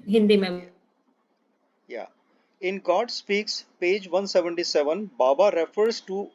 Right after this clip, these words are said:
Speaker 2: certain species occupying special seats in evolution. These tend to occupy transitional positions between one evolutionary kingdom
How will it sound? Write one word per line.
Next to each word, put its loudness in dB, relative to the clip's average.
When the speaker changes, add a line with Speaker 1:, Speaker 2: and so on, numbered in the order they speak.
Speaker 2:
certain -8
species -6
occupying -4
special -4
seats -8
in -6
evolution. -2
These -12
tend -2
to -6
occupy 0
transitional -6
positions -6
between -8
one -6
evolutionary -4
kingdom -2